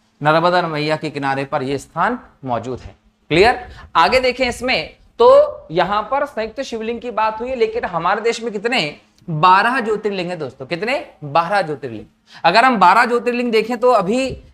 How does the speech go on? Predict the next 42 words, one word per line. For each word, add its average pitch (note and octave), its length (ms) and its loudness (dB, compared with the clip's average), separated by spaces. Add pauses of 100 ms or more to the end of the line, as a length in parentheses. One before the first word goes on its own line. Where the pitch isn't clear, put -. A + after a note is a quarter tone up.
(100)
एग्जाम F#3 400 0
जो C4 100 -2
आने A3+ 280 0
वाली, A#3 240 2
हो A3 160 -2
सकता A3+ 260 -2
है A#3 80 0
कि A3+ 80 -2
आपको G#3 300 2
इसमें G#3+ 220 -4
से A3 80 -8
कुछ G#3+ 140 -2
भी F#3+ 140 -6
पूछा G3+ 300 -4
जा F#3+ 160 0
सके F3+ 360 -4
कि - 380 -8
कौन G#3 300 4
सा A#3+ 120 -2
ज्योतिर्लिंग G3 580 -2 (140)
किस A#3+ 220 -4
राज्य D#3+ 340 0
में E3 120 -6
है, G#3+ 80 -6
तो A#3+ 100 -6
ऐसे A3+ 180 -4
क्वेश्चन A3 320 -6
पूछे F3+ 340 -4
गए G3 120 -2
और B3+ 140 -2
पूछे F#3 320 -2
भी F3 80 0
जा C#3 160 0
सकते - 320 -14
हैं। - 160 -20 (1080)
सबसे A3+ 280 2
पहले C4+ 160 2
हम C4+ 120 2
देखें B3 240 2
दोस्तों B3 260 0
तो C#4 80 -2
केदारनाथ, G3 680 0